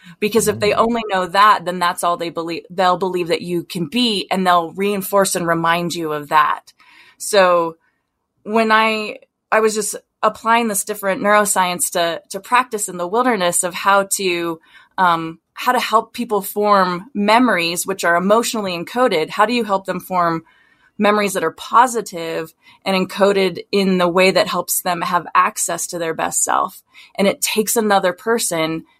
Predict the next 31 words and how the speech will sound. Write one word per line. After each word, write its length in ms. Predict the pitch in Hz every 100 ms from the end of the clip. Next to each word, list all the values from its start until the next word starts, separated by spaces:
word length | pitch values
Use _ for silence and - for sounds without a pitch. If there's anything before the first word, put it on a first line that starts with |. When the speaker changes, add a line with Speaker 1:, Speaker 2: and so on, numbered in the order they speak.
| -
Speaker 1:
to 100 | 196
help 340 | 175 190 185 185
you 120 | 156
do 260 | 175 175
that. 240 | 165 - -
You 100 | 196
can't 360 | 185 - 190 -
do 160 | 190 185
that 160 | 170
by 140 | - -
yourself, 600 | - 190 - - - - _ - - -
um, 120 | 190 180
because 340 | 185 202 180
that 220 | 185 170 -
emotionality 800 | 185 190 190 180 170 180 175 170
is 160 | 165
a 80 | 165
relational 580 | 160 165 170 165 180 170
dynamic. 560 | 165 160 170 165 160 -
So 140 | 180
you 140 | 180
need 240 | 185 202 196
people 320 | 214 196 175
to 80 | 175
help 260 | 165 165
you 80 | 185
have 280 | 170 165 151
positive 500 | - 180 190 185 170
emotions 600 | 170 170 175 - 165 160
while 160 | 170 180
you're 160 | 175